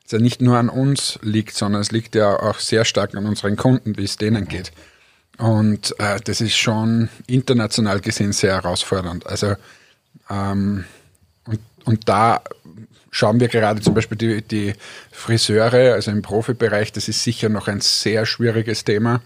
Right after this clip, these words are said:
weltweit gesehen. Und beim Retail wird's schon langsam wieder.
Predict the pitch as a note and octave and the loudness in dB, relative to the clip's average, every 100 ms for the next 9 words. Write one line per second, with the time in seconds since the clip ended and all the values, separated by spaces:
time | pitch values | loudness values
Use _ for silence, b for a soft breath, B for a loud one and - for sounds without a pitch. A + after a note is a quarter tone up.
0 | _ - A2 A2+ A#2 G2+ - A#2 G#2+ A2+ | _ -4 -2 -2 0 -2 -2 -6 -4 -6
1 | - b b b b b _ A2+ A2 G#2+ | -8 b b b b b _ 0 0 2
2 | - G#2 G#2+ A2 B2+ - A#2 G#2+ A2+ A#2 | 2 4 4 4 2 4 2 4 2 2
3 | - - - - A2 F#2+ F2+ - G#2 G2+ | 0 -2 -8 -4 -2 0 -2 -4 -2 0
4 | G#2+ A2+ | 2 2